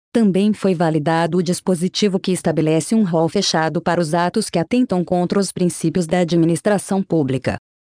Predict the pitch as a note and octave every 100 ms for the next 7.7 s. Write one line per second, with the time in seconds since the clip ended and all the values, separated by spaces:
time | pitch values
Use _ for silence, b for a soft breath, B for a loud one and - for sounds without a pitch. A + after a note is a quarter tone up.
0 | _ - G3 F#3 - G3 F#3+ - G3 -
1 | F#3+ F#3 F#3 - A3 G#3+ E3 E3 F#3 E3+
2 | - G3 G3 F#3+ F#3 E3 D#3+ - E3+ D3+
3 | D#3 F3+ - F3 D3+ G3 F#3 E3+ F3+ F3+
4 | F3+ - F#3+ F#3+ F#3 F#3 F3 - F#3 F3+
5 | F3 F3 E3 F3 E3+ F3 F3 - G3 F#3
6 | G3+ F#3+ F3 E3 F3+ F#3 F3+ G3 G#3 G#3+
7 | G#3 G3+ G#3 - E3 C#3 C#3